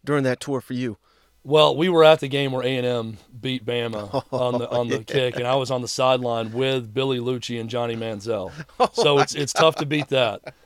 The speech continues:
Speaker 2: Uh, what was funny was Billy, uh, Hutton went down the sideline for the second or third quarter.
Speaker 1: Uh-huh.
Speaker 2: He convinced me. I was like, "I don't have to use the pass. Don't worry about it." He's like, "No, you need to go down there."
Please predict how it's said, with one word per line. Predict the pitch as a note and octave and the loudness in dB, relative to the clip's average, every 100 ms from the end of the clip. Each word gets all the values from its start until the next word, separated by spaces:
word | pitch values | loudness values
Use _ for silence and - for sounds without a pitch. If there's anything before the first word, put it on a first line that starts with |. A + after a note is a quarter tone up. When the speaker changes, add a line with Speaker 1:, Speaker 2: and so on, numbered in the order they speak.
| D#3+ - | -14 0
Speaker 2:
Uh, | B2+ | 2
what | C3+ D3 | 6 4
was | C#3 | 4
funny | - F3 F3 | 4 4 4
was | C#3 B2+ | 2 -2
Billy, | G#2 D#3 F#3 C#3+ C3 B2 | 4 6 8 6 4 -2
uh, | A2 | -2
Hutton | B2+ E3 C#3+ | 2 2 2
went | A#2+ | -2
down | B2+ B2 | -2 -2
the | |
sideline | - B2+ A#2+ A#2 | 0 0 2 -2
for | G#2+ | -6
the | G#2+ | -8
second | - B2+ A#2 | -2 -2 -2
or | |
third | G#2+ B2 A#2+ | -4 -4 -4
quarter. | - A2+ G#2+ G#2 - - | -4 -4 -2 -4 -6 -10
Speaker 1:
Uh-huh. | A#2 B2 D#3 _ _ | -6 -6 -8 _ _
Speaker 2:
He | - D3+ | -6 -4
convinced | D3 C3+ D#3+ B2 | -4 2 2 2
me. | |
I | C#3 | -2
was | C3 | -2
like, | B2 | -2
"I | D3+ | 0
don't | C#3 | 0
have | C3+ A2 | -2 -6
to | A#2+ | -8
use | A#2+ A2 | -8 -8
the | |
pass. | G#2+ G#2+ G#2 G2+ | -6 -4 -4 -4
Don't | A#2 A#2 | -6 -6
worry | A2+ | -6
about | G#2+ G#2 G#2 | -4 -4 -6
it." | |
He's | G#2 | -6
like, | A2 | -10
"No, | G#2+ | -10
you | G#2+ B2 | -8 -8
need | A#2+ | -8
to | |
go | A2+ G#2 | -6 -6
down | G2 F2+ | -6 -8
there." | E2 D2+ | -12 -18